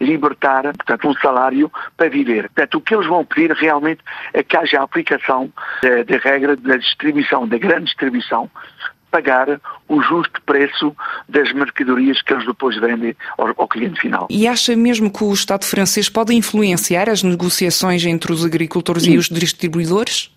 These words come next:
Speaker 1: Podem, porque eles, eh, eh, votaram uma lei que obriga estes grandes centros de distribuição em pagar o preço do custo mais uma margem.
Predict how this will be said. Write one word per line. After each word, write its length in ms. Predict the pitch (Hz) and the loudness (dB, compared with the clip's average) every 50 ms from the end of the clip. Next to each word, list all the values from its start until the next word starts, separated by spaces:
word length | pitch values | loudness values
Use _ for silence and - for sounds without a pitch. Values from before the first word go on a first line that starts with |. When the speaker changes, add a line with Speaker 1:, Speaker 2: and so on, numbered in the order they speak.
| - - | -4 0
Speaker 1:
Podem, 360 | - - - 196 151 143 123 | 0 2 2 2 0 0 -2
porque 320 | - 139 135 - - 151 | 0 -2 -2 0 2 4
eles, 420 | 143 139 135 - - 147 143 - 135 | 4 4 4 4 2 0 0 2 2
eh, 20 | |
eh, 460 | 135 123 120 117 113 127 - 127 120 110 101 | 2 4 4 2 0 0 2 2 2 2 2
votaram 340 | 131 139 - 151 131 123 123 | 0 0 2 2 2 2 2
uma 160 | 123 123 113 | 2 2 2
lei 320 | 107 104 104 101 104 110 - - - - - - _ - | 2 2 0 0 -2 -6 -10 -12 -14 -14 -14 -10 _ -2
que 240 | - 156 151 156 180 | 2 4 4 4 4
obriga 580 | - 151 143 120 131 143 160 156 117 120 107 107 | 4 2 2 2 2 2 2 2 2 0 0 2
estes 440 | 110 110 110 107 - - 113 107 - - - | 2 0 0 0 -2 -2 -4 -4 -4 -4 -2
grandes 380 | 107 - 127 127 123 117 107 - | 0 0 2 2 0 -2 -2 -2
centros 300 | 127 120 107 - 107 104 | -4 -2 -2 -4 -4 -2
de 160 | 104 113 117 | 0 0 0
distribuição 680 | - - - - - 117 110 104 - - 117 117 127 - _ - - - - - - | 0 -2 -4 -2 -2 -2 -2 -2 0 0 0 0 0 -4 _ -14 -12 -12 -12 -6 -2
em 120 | 131 131 117 | -2 -2 0
pagar 460 | - 131 120 113 127 131 127 127 - - | 0 0 2 4 2 2 2 0 0 0
o 160 | - 123 117 | 0 0 0
preço 600 | - - 143 131 131 117 - - - 131 127 - - - - - - - | 0 0 0 2 2 0 -2 -4 -4 -4 -4 -4 -6 -12 -14 -14 -14 -4
do 140 | - 131 127 | -2 -2 0
custo 440 | - - 143 160 151 - - 165 | 2 2 0 2 0 0 -4 -2
mais 340 | 147 135 143 151 165 165 151 | 0 2 2 2 2 0 0
uma 180 | 160 151 147 143 | 0 0 0 0
margem. 400 | 131 123 120 110 101 87 - | 2 0 0 0 -2 -4 -8